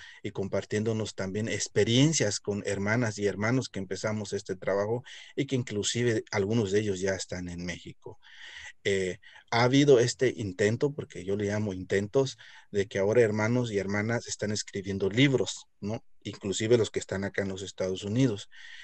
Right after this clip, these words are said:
Y el pensamiento y la pregunta siempre va a ser, ¿hacia quién va dirigido ese libro? ¿Va dirigido hacia el mundo académico, al mundo no, no purépecha?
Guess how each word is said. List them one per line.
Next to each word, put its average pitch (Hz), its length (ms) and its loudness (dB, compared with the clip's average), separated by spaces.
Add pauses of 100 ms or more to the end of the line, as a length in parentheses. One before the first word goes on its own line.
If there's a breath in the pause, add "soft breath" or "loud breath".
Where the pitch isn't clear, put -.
(220 loud breath)
Y 120 80 2
el 104 80 2
pensamiento 120 840 2
y 110 100 -2
la 107 140 2
pregunta 110 460 0
siempre 107 380 -2
va 110 140 4
a 104 60 0
ser, 117 300 0 (400 loud breath)
¿hacia 95 380 0
quién 135 420 4
va 123 100 6
dirigido 107 520 0
ese 101 220 2
libro? 87 460 -6 (400 soft breath)
¿Va 110 200 6
dirigido 120 680 2
hacia 101 340 -4
el 90 140 -6
mundo 123 340 2
académico, 110 720 2
al 95 120 0
mundo 110 360 2
no, 110 440 2
no 110 300 0
purépecha? 135 800 0